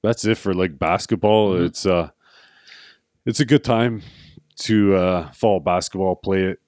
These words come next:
Speaker 1: Uh, a lot of, like, there's a lot of games that hold a lot of value, right? Uh, if you caught Cleveland tonight, if you bet them early in the afternoon, you got them at plus six,
Speaker 2: Mm-hmm.
Speaker 1: and the line closed at two and a half, like,
Speaker 2: Yeah.
Speaker 1: things like that.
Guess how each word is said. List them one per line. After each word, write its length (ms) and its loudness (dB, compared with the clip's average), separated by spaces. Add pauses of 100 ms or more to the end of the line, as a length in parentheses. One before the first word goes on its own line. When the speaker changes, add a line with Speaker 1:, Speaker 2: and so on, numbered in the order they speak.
(760)
Speaker 1:
Uh, 500 -8
a 40 -8
lot 240 -4
of, 120 -8
like, 160 -6 (540)
there's 220 -4
a 60 2
lot 200 4
of 80 -6
games 360 -2
that 200 0
hold 240 0
a 40 0
lot 200 2
of 100 -4
value, 540 -2 (240)
right? 400 -4
Uh, 300 -2 (920)
if 160 -6
you 80 -4
caught 260 -2
Cleveland 420 -2
tonight, 440 -4 (840)
if 160 -8
you 80 -2
bet 280 -2
them 180 -4
early 220 -2
in 60 -4
the 80 -2
afternoon, 440 -2
you 80 -4
got 220 0
them 140 -6
at 180 -6
plus 220 -6
six, 520 -6
Speaker 2:
Mm-hmm. 220 -8 (240)
Speaker 1:
and 160 -4
the 60 -2
line 220 -2
closed 320 -2
at 80 -8
two 140 -2
and 80 -2
a 60 -2
half, 320 -4
like, 140 -6
Speaker 2:
Yeah. 60 -10
Speaker 1:
things 180 -2
like 180 -2
that. 300 -6